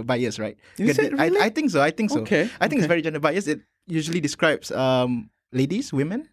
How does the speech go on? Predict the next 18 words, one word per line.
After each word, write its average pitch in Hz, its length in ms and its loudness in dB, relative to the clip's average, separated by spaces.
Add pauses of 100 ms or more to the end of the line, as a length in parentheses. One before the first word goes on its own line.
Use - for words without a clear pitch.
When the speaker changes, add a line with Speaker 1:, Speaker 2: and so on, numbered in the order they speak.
Speaker 2:
Okay, 202 320 0
okay. 165 220 0
Speaker 1:
Yeah, 113 240 0
and 165 400 0 (420)
there 170 220 2
is 190 160 2
that - 80 2
certain 175 240 -2
behavior 143 340 0
that 135 140 2
is 131 100 -2
a 139 80 -4
bit - 240 -4
childish, 185 800 0 (260)
Speaker 2:
Yes. 104 300 0
Speaker 1:
flirtatious, 175 800 0
and 151 640 -2 (420)
yet 165 380 0